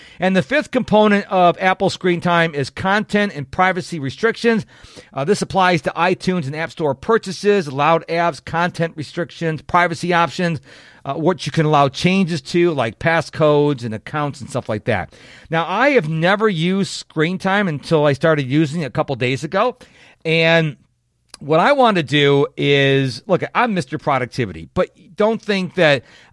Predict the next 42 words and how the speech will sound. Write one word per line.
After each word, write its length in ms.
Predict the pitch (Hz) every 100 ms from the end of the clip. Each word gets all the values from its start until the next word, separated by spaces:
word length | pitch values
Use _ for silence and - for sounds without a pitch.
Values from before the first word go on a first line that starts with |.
| -
I 160 | 160
can 460 | 170 - 160 147 139
resist 580 | 143 123 101 156 143 139
my 400 | 135 117 120 131
iPhone 360 | 139 131 123
calling 360 | - 147 135 131
out 180 | 131 123
my 160 | 123
name 400 | 117 127 127 120 - - - -
every 340 | 160 117 143
moment 340 | 135 135 127
of 40 | 127
every 200 | 113 113
day. 200 | 113 92
I, 280 | 143 151 156
I 40 | 170
still 560 | - - 180 190 190
struggle 420 | - - 170 151
with 80 | 151
this 160 | 143 -
from 100 | 131
time 260 | 135 127
to 60 | 117
time, 320 | 170 160 135 - - -
although 580 | 190 196 285 269 208 202
I 220 | 156 165 170
have 200 | 170 131
become 460 | 147 - 147 143
very 260 | 117 127 160
disciplined 560 | 143 139 151 131 127
lately. 380 | 113 110 123 214 - - - -
For 120 | 165
example, 560 | 139 135 135 147 196 - -
every 640 | 151 165 180 160 190 202
productivity 960 | - - 156 170 175 - 170 156 160 160
person 540 | - 143 139 147 143
I 160 | 131 123
have 180 | 110 117
ever 220 | 143 190
seen 400 | - 208 226 185
out 220 | 113 -
there, 400 | 113 107 143 -